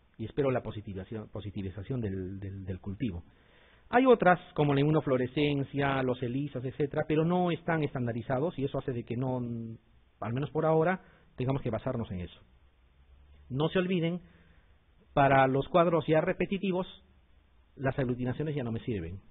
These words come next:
No por falta de especificidad ni sensibilidad, sino que permanecen positivos de por vida. Es más o menos cuando usan, en el caso de la leishmania,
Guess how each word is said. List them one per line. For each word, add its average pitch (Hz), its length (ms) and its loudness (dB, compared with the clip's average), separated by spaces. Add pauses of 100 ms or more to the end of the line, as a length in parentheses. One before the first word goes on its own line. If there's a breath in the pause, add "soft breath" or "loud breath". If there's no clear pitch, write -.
(240)
No 151 320 2
por 170 160 6
falta 170 260 2
de 147 80 2
especificidad 127 640 -4
ni 143 120 -4
sensibilidad, 151 560 -2
sino 127 200 -4
que 151 220 -4 (540 soft breath)
permanecen 156 480 4
positivos 123 420 -4
de 98 80 -6
por 113 120 -4
vida. 131 140 0
Es 160 80 0
más 196 160 0
o 185 60 0
menos 180 240 0
cuando 135 260 -2
usan, 170 480 -4 (440 soft breath)
en 123 100 -4
el 127 80 -4
caso 147 220 0
de 127 60 2
la 113 60 0
leishmania, 143 640 -4